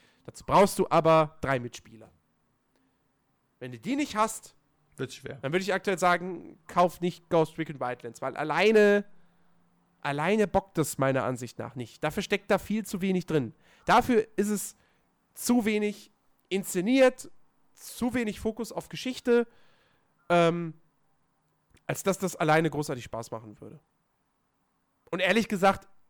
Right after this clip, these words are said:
Speaker 1: ich hab ja mal die Beta, hab ich mal irgendwie so ein bisschen alleine gespielt, mal so eine Mission. Ähm, mich stören die K-I-Kameraden eher. Die sind jetzt nicht super mega dumm und sie, sie, äh, wiederbeleben dich auch relativ schnell, wenn du mal zu Boden gehst.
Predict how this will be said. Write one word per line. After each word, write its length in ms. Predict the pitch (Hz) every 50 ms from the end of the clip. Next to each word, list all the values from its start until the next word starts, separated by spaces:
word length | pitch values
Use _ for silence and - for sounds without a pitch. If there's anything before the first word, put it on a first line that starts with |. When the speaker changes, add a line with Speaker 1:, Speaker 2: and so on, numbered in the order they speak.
| _ _ _ _ _ _ _ _ _ _ _ _ _ _
Speaker 1:
ich 160 | - 151 - 180
hab 100 | 202 208
ja 60 | 214
mal 140 | 202 185 165
die 80 | 165
Beta, 320 | - - 160 196 196 170 139
hab 100 | 131 -
ich 100 | - -
mal 120 | 139 123
irgendwie 320 | 131 160 143 139 127 127
so 100 | 120 123
ein 60 | 127 117
bisschen 320 | 160 143 - 151 139 123
alleine 400 | 117 123 123 123 123 123 123 120
gespielt, 360 | 110 - - - 127 117 -
mal 120 | - 123 113
so 80 | 120
eine 80 | 113 110
Mission. 440 | 107 104 - - 113 110 110 110 - _ _ _ _ _ _ _ _ _ _
Ähm, 540 | - 127 131 127 127 127 123 123 120 117 113 _ _ _ _ _ _ _ _ _ _ _ _ _ _ -
mich 300 | - 139 160 185 - -
stören 340 | - - 175 180 185 180 165
die 140 | 143 147 -
K-I-Kameraden 920 | - 139 - - 139 - - 120 120 117 117 107 110 107 110 113 - 98 -
eher. 320 | - 113 110 110 110 - _ _ _
Die 80 | - 117
sind 240 | 107 131 190 190 -
jetzt 220 | 190 165 - -
nicht 120 | 170 147 -
super 260 | - 190 - 190 160
mega 280 | 156 143 131 - 123
dumm 420 | - - 220 254 247 247 247 247 233
und 160 | - 160 -
sie, 260 | - 143 131 127 120 _ _ - - - -
sie, 340 | - 135 131 123 117 120 -
äh, 340 | - 117 113 110 110 113
wiederbeleben 500 | 120 - 277 254 - 220 202 202 190 196
dich 200 | 185 202 - -
auch 100 | 165 175
relativ 320 | 175 175 180 175 - 180 -
schnell, 380 | - - 185 180 180 185 180
wenn 80 | 170 170
du 60 | 165
mal 160 | 165 160 160
zu 120 | - - 156
Boden 300 | 143 160 160 160 151 156
gehst. 380 | 147 151 151 147 - - _